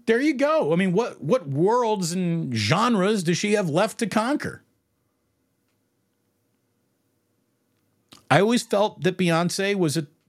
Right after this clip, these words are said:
a touch overrated. Um, very, very good, but as good as, you know, like, she ain't Whitney Houston.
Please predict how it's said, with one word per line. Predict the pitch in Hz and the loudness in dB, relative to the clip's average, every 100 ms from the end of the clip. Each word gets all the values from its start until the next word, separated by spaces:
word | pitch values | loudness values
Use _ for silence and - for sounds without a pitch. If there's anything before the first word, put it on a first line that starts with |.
| - | -2
a | 151 | -2
touch | - 170 170 | 0 -4 0
overrated. | 190 208 208 240 294 - - _ _ - | 0 2 0 0 -2 -4 -10 _ _ 0
Um, | 131 135 135 139 139 147 _ _ _ _ 117 | 2 2 0 -2 -4 -8 _ _ _ _ -12
very, | - 120 110 254 311 | -8 2 2 4 2
very | 175 160 131 | 0 0 0
good, | 104 123 87 76 92 | 0 -2 -2 -6 -2
but | 180 - | -2 0
as | 160 139 | -2 -2
good | 120 180 220 | 0 0 2
as, | 202 180 147 - | 0 -2 -6 -8
you | - 160 | -4 -2
know, | 107 98 98 _ _ _ _ _ _ _ _ _ _ _ _ _ _ | 0 -4 -8 _ _ _ _ _ _ _ _ _ _ _ _ _ _
like, | 151 | -2
she | - 294 | 0 -2
ain't | 240 | -2
Whitney | 160 175 123 | -2 -2 -2
Houston. | 143 262 - 101 98 | 0 -2 -2 -8 -8